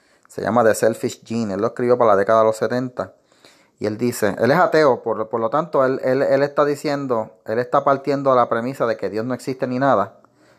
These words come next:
De hecho, de, eh, eh, Richard Dawkins le ha encantado este libro que escribió Debra Soh. Pero en su, en su libro The Selfish Gene, Richard Dawkins dice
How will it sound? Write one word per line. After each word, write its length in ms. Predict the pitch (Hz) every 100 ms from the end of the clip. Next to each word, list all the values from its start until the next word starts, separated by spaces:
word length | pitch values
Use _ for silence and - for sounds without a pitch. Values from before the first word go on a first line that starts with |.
| _
De 60 | 123
hecho, 180 | 135 139
de, 140 | 117
eh, 60 | 98
eh, 1120 | 110 104 107 104 104 101 - - - - - 113 -
Richard 360 | 117 120 156 135
Dawkins 440 | 151 151 139 - -
le 140 | 110
ha 40 | 117
encantado 520 | 127 143 131 131 135
este 240 | 127 127
libro 240 | 123 131 120
que 80 |
escribió 560 | 110 - 104 101 110 117
Debra 380 | 104 110 117 113
Soh. 280 | - 110 - _ _ _ _
Pero 140 | 127 123
en 60 |
su, 200 | 123 135 127
en 100 | 131
su 160 | 123 139
libro 300 | 151 175 170
The 60 |
Selfish 420 | 165 170 160 160
Gene, 320 | - 170 151 123 -
Richard 480 | - 131 131 156 143
Dawkins 400 | 151 151 143 131
dice 420 | 143 139 95 -